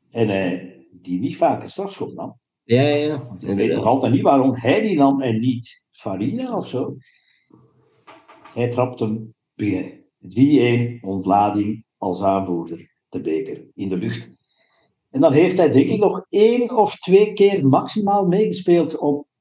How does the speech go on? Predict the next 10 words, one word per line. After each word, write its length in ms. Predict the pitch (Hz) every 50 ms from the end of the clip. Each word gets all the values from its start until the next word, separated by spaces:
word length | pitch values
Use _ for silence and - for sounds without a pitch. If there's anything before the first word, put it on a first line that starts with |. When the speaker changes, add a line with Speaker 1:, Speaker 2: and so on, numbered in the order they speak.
| _
Speaker 1:
competitief 680 | - 196 196 190 190 190 190 - 147 156 156 147 139 -
niveau. 460 | 139 135 113 107 107 92 92 95 - - _ _ _ _
Want 440 | 107 104 107 92 92 - 98 95 95
direct 380 | 123 135 139 160 175 185 185
daarna 500 | 196 180 175 160 151 156 160 165 170 156 139
moest 280 | 135 147 156 151 -
hij 340 | - 143 139 139 135 135 139
onder 260 | 139 131 123 120 117
het 160 | 107 - - 98
mes. 500 | 135 147 - - - - _ _ _